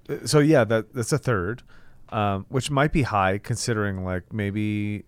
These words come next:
uh, covid takes longer to recover, or if you're, like, in a precarious position, it would take longer than what, what the average disease before covid would take in an I C U or, or, or the average problem or whatever. Um,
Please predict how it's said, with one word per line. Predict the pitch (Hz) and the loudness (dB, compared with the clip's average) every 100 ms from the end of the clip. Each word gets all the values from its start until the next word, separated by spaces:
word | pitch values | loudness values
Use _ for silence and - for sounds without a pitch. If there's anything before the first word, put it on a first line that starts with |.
| - | -6
uh, | 98 | -6
covid | 90 120 104 98 | -4 -2 -2 -2
takes | 113 98 104 | -4 -6 -4
longer | 95 92 | -4 -4
to | 92 | -6
recover, | 92 - 117 113 113 98 | -6 -4 -2 0 0 0
or | 104 | -2
if | 95 | -2
you're, | 104 95 | -2 -2
like, | 90 | -4
in | 95 | -6
a | 87 | -10
precarious | 92 - 101 95 - | -10 -6 -4 -4 -6
position, | - 92 95 - 95 90 92 | -10 -8 -6 -6 -6 -8 -10
it | 92 | -10
would | 87 | -8
take | 101 - | -8 -6
longer | 90 92 87 | -6 -4 -6
than | 90 90 85 _ 98 | -8 -10 -12 _ -8
what, | 98 87 | -6 -6
what | 101 90 | -8 -8
the | 120 - | -8 -6
average | 98 95 92 87 82 - | -4 -4 -4 -6 -8 -12
disease | - 90 95 85 | -10 -8 -8 -8
before | 87 - 92 | -10 -8 -8
covid | 82 92 85 87 | -6 -8 -8 -8
would | 85 | -10
take | - 87 87 | -10 -10 -10
in | 80 | -10
an | |
I | 71 78 | -10 -12
C | - 87 | -10 -10
U | 80 | -8
or, | 78 | -10
or, | - 98 | -8 -8
or | - 101 | -6 -8
the | 92 82 - | -8 -8 -4
average | 90 90 - | -4 -4 -8
problem | - 78 76 76 | -6 -4 -4 -8
or | 76 | -10
whatever. | 78 73 71 - - - - - - - | -8 -10 -12 -16 -20 -20 -20 -20 -18 -4
Um, | 98 92 85 | -2 -2 -4